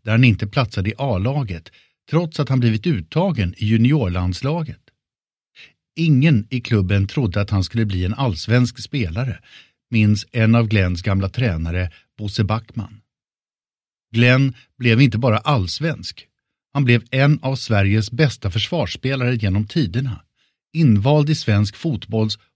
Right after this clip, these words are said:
Hall of Fame tillsammans med legendarer som Gunnar Nordahl, Gunnar Gren, Nils Lidholm, Kurre Hamrin, Lennart Nacka Skoglund, Agne Simonsson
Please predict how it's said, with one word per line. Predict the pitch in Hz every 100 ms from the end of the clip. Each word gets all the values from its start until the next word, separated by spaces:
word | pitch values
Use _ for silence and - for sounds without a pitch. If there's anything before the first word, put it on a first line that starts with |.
| -
Hall | 123 120
of | - 113
Fame | - 135 87 87 - _
tillsammans | 139 120 117 113 107
med | 113
legendarer | 113 131 113 98 101 107
som | 101 113 107 - - -
Gunnar | 101 104
Nordahl, | 135 113 85 143 123 78 - _ _
Gunnar | 117 113
Gren, | 113 120 147 95 73 80 _ -
Nils | 117 104 101
Lidholm, | 151 113 92 165 101 85 90 _ _ _
Kurre | 123 110
Hamrin, | 107 127 131 123 85 82 _
Lennart | 107 104 104 -
Nacka | 123 113 - 104
Skoglund, | - 147 95 80 127 113 76 _ _ _ _ _
Agne | - 117 107 101
Simonsson | - 147 85 80 82 92 76